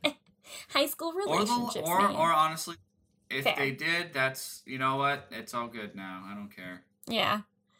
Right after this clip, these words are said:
Speaker 1: Kiss someone and regretted it.
Speaker 2: Mm-hmm. Oh, me?
Speaker 1: Yeah, <laughs> yeah,
Speaker 2: Uh,
Speaker 1: that's it.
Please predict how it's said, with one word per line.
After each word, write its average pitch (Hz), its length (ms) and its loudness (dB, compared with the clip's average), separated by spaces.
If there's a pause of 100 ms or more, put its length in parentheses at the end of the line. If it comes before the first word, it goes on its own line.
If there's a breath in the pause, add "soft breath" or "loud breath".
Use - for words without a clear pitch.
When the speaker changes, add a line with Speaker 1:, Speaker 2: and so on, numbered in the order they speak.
(600)
Speaker 1:
Kiss 359 240 4
someone 349 500 4
and 262 140 -2
regretted 196 480 -2
it. - 200 -8 (840)
Speaker 2:
Mm-hmm. 110 440 -10 (500)
Oh, 135 200 2
me? 139 420 -2 (760)
Speaker 1:
Yeah, 277 200 6
<laughs> - 40 4
yeah, 359 300 8
Speaker 2:
Uh, 311 40 6
Speaker 1:
that's 320 260 4
it. - 160 -8